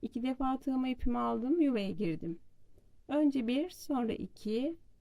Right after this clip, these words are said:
iki, iki. Zincirle aynı uzunlukta bir trabzan yaptık. Üzerine yedi zincir.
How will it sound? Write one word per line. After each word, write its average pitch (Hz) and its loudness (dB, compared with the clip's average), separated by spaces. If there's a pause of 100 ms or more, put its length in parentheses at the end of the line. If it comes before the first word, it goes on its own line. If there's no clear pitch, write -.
iki, 285 0 (200)
iki. - -8 (600)
Zincirle 214 2
aynı 269 2
uzunlukta 196 0
bir 285 4
trabzan 269 -2
yaptık. 262 -2 (800)
Üzerine 285 6
yedi 247 4
zincir. 214 -2